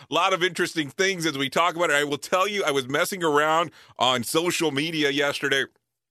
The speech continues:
and I found that news story. I was amazed by it.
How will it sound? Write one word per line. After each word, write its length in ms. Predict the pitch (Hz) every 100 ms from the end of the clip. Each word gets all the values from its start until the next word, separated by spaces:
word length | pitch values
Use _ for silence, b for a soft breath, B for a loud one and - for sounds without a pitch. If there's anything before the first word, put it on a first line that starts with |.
| _ _ -
and 120 | 117
I 60 |
found 360 | 107 147 156 160
that 180 | 143 135
news 260 | 139 147
story. 360 | - 151 147 147 B B
I 120 | - 127
was 200 | 123 127 -
amazed 680 | 117 113 139 165 202 -
by 220 | 123 87
it. 160 | 85